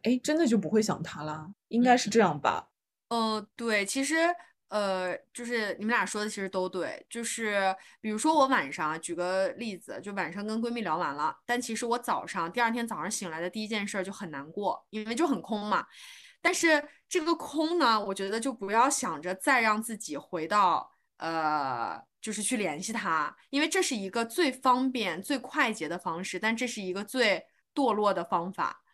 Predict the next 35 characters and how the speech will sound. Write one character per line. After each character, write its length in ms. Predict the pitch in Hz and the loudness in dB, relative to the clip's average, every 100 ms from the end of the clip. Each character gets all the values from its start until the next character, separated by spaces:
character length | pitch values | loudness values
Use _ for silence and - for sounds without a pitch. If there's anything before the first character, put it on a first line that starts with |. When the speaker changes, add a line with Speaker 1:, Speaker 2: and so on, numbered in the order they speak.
| - - | -20 -12
Speaker 1:
嗯。 160 | 226 202 | -4 0
Speaker 2:
呃， 400 | 196 196 190 180 | 4 4 4 2
就 140 | - 254 | -2 -2
是 220 | 269 - | -2 -2
你 120 | 214 | -2
要 180 | 185 196 | 4 4
让 380 | 262 285 277 - | 6 4 2 -2
自 220 | - 320 | -2 -2
己， 420 | 269 180 156 127 85 - - _ | -2 -4 -4 -4 -8 -12 -20 _
呃， 420 | - 180 165 160 156 160 - | -2 0 0 -4 -8 -14 0
多 200 | 302 330 | 4 4
去 340 | 330 277 214 | 4 0 0
经 220 | 196 247 262 | 0 0 2
历 360 | 233 196 - _ | 2 0 -2 _
这 160 | - 247 | 0 0
几 160 | 196 | -2
个 140 | 190 196 | -2 -2
情 240 | - 196 | 0 -2
绪 100 | 247 | 2
的 120 | 233 | 2
反 200 | 226 175 - | 2 0 -2
复 120 | 233 | -4
之 220 | 226 262 | 2 2
后， 480 | 277 349 277 190 - - - - - | 4 6 8 6 2 -12 -20 -10 0
然 180 | 202 | 0
后 140 | 226 269 | 2 2
还 260 | - 196 | 2 2
能， 420 | 233 208 196 208 226 - - | 4 4 6 4 0 -8 0
呃， 280 | 190 180 170 | 4 4 4
让 200 | 302 262 | 4 4
自 140 | 254 | 2
己 160 | 220 190 | -2 -4
回 220 | 202 190 | 0 0
归 180 | 214 233 | 2 4
到 380 | 240 190 156 | 6 6 4